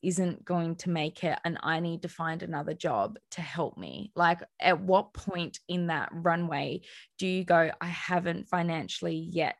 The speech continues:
found, you know, a comfortable level where I'm able to live my life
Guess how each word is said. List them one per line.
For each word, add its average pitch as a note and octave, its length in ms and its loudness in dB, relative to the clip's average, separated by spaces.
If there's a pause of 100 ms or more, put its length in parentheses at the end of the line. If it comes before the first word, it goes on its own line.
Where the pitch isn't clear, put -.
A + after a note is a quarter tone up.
(200)
found, D#3+ 540 -2 (1040)
you F#3+ 100 0
know, E3+ 300 2
a F#3+ 40 2
comfortable G#3+ 560 0
level F3 360 6
where E3+ 160 2
I'm E3 140 -4
able E3+ 300 -4
to E3+ 120 -8
live E3 320 -6
my D#3+ 200 0
life E3 800 -6